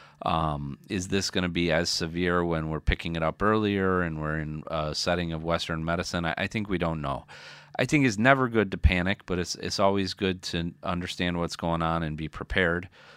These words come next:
So I would say, you know, don't worry about this, but do do all the things you can do to protect yourself.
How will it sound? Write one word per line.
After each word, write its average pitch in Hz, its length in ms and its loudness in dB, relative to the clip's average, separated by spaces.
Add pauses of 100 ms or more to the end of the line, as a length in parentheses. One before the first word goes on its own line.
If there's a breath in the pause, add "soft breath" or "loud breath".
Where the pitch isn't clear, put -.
(120)
So - 160 -2
I 95 120 6
would 98 140 0
say, 90 180 2
you 82 180 0
know, 80 160 -2
don't 90 300 0
worry 101 260 4
about 85 320 2
this, 82 240 -2
but 82 300 -2
do 101 180 2
do 87 180 0
all 85 200 4
the 80 80 -8
things 85 340 -4
you 80 80 -4
can 80 160 -6
do 82 160 -4
to 78 80 -12
protect - 400 -2
yourself. - 420 -8